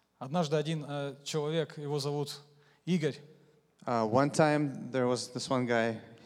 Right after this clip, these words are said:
Speaker 1: Он
Speaker 2: He,
Speaker 1: также умирал
Speaker 2: his,
Speaker 1: на больничной койке
Speaker 2: his name is Igor. He
Speaker 1: от
Speaker 2: was dying
Speaker 1: туберкулеза.
Speaker 2: in the hospital from T B.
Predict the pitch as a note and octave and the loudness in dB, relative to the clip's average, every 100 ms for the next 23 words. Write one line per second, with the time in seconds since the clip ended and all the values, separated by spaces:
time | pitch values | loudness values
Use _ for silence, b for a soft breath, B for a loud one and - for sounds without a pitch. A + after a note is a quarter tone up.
0 | - D3 F#3 E3+ E3 E3 F3 F3 D3+ C#3+ | -6 2 4 4 2 2 4 4 2 0
1 | D3+ D#3+ C#3+ D3 - C#3+ - A#2 - _ | 0 -2 -4 -6 -4 -4 -4 -12 -18 _
2 | - - A2+ B2+ B2+ A2+ - C3+ B2+ A#2+ | -8 -2 4 6 6 4 2 4 6 4
3 | - - - B2+ A#2 D#3 A#2+ A#2 A2+ E3+ | -2 -14 0 2 4 6 6 8 6 4
4 | C#3+ A#2 - - - - A2 G#2+ A2 - | 2 -4 -10 -20 -6 0 2 4 4 2
5 | G#2+ G#2 - - G#2 - A#2+ G#2+ G#2+ | 2 0 -2 -6 -6 -6 -6 -2 -4